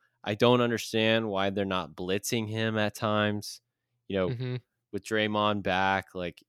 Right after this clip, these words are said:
Speaker 1: you'd think that they would use him, maybe try to trap him as soon as he gets across half court, do anything to get the ball out of his hands. Um, and they're saying Iguodala might come back.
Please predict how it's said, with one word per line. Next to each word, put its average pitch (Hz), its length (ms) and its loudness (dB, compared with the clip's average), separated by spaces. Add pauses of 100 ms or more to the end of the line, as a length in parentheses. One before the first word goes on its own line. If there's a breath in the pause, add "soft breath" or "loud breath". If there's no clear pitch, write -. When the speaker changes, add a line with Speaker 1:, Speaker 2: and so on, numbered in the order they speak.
Speaker 1:
you'd 95 220 -12
think 110 320 0
that 95 180 -10
they 95 140 -2
would 90 220 -6
use 95 300 -4
him, 92 420 -4
maybe 95 260 0
try 95 160 -2
to 92 100 0
trap 92 420 0
him 92 200 -4
as 85 120 -6
soon 95 180 -4
as 87 100 -4
he 90 100 -8
gets 87 200 -8
across 87 380 -6
half 87 260 -4
court, 95 360 -4 (300)
do 143 260 2 (280)
anything 113 680 2
to - 80 -20
get 101 180 -2
the 87 60 -10
ball 101 320 6
out 85 140 -2
of 82 80 -6
his - 120 -16
hands. 87 420 -8 (500 soft breath)
Um, 104 320 4
and 107 160 -4 (100)
they're 117 140 -2
saying 127 280 -2
Iguodala 107 520 6
might 95 240 -2
come 95 200 -8
back. 90 300 -8